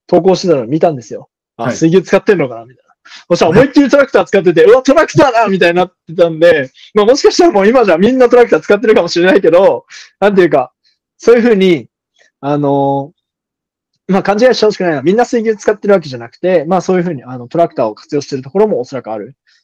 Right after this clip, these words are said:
Speaker 1: その、
Speaker 2: うん。
Speaker 1: 僕はフィリピンに行ったのは二、三週間だけなので、そんないろんな農場は見れてなくて、まあ、それこそサトウキビ畑とか、まあ、その野菜畑もありますし、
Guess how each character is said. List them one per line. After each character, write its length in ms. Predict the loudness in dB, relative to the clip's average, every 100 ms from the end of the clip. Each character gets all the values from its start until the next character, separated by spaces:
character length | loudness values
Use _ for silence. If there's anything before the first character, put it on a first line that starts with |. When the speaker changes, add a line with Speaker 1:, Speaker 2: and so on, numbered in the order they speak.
| _
Speaker 1:
そ 80 |
の、 80 | -6
Speaker 2:
う 20 |
ん。 20 | -6
Speaker 1:
僕 180 | 0 2
は 200 | 0 -4 _ _ _
フ 100 | -2
ィ 20 |
リ 100 | -2
ピ 100 | -4
ン 60 | -8
に 60 |
行 80 | -10
っ 20 |
た 80 | -10
の 100 | -8
は 300 | -8 -8 -12 _ _ _ -12
二、 80 |
三 160 | -6 -4
週 160 | -4 -4
間 160 | -4
だ 120 | -6
け 80 | -2
な 80 | 0
の 100 | -2
で、 60 | -6
そ 100 | -12
ん 40 |
な 80 | -8
い 60 |
ろ 120 | -4 -2
ん 20 |
な 100 | 0
農 180 | 0 0
場 120 | -2
は 60 |
見 120 | -4 -8
れ 80 |
て 80 | -12
な 120 | -18
く 80 | -18
て、 280 | -10 -10 -10
ま 120 | -14 -14
あ、 40 |
そ 100 | -6
れ 80 | -2
こ 100 | -2
そ 60 |
サ 100 | -4
ト 100 | -10
ウ 40 | -6
キ 120 | -2
ビ 100 | 0
畑 300 | 0 -4 -10
と 100 | -12
か、 280 | -8 -8 -10
ま 60 | -18
あ、 40 |
そ 120 | -14
の 60 | -10
野 120 | -8
菜 260 | -8 -10 -8
畑 300 | -10 -12 -16
も 160 | -16
あ 60 | -16
り 80 | -18
ま 120 | -20
す 40 |
し、 320 | -8 -4 -4